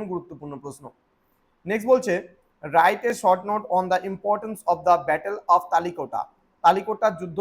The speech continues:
সম্পর্কে এখানে লিখতে বলা হয়েছে গুরুত্বটা, ঠিক আছে। নেক্সট বলছে, write a note on the first battle of পানিপত fifteen twenty-six, very, very important questions। Then বলছে, write a short note on আমির খসরু,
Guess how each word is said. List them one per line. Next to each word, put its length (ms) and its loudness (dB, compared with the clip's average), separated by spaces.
সম্পর্কে 380 -6
এখানে 260 -8
লিখতে 260 -10
বলা 180 0
হয়েছে 260 -6
গুরুত্বটা, 420 -10
ঠিক 180 -20
আছে। 120 -16
নেক্সট 220 -4
বলছে, 200 0
write 320 2
a 80 -8
note 180 -2
on 140 -2
the 160 2
first 220 -2
battle 260 0
of 40 -4
পানিপত 380 -2
fifteen 380 -8
twenty-six, 420 -2
very, 220 -2
very 200 -2
important 440 -6
questions। 340 -8
Then 140 -4
বলছে, 200 -2
write 220 4
a 60 -8
short 200 2
note 160 -2
on 100 2
আমির 200 -2
খসরু, 260 -6